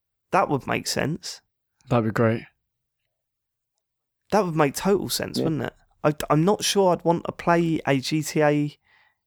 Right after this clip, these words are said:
Speaker 1: sort of, uh, sorry, a Rockstar game like that, to be honest with you. Like, I like the fact that it's sep-,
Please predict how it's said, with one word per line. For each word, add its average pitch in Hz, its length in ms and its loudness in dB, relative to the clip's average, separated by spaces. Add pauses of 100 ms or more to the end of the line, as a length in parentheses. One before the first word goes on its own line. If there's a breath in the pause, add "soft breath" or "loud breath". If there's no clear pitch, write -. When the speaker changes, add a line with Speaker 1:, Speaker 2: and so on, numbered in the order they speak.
(440)
Speaker 1:
sort - 240 -2
of, - 80 -6
uh, 123 320 0
sorry, 139 320 2
a 127 80 0
Rockstar 139 520 0
game 151 340 0 (120)
like 135 220 0
that, 147 180 -2 (340)
to - 120 -10
be 143 100 2
honest 147 240 0
with 143 140 -2
you. 151 160 0 (640 soft breath)
Like, 131 220 -2
I 139 80 4
like 143 240 0
the 139 80 -10
fact 123 240 -2
that 117 120 -2
it's 90 200 -4
sep-, - 260 -2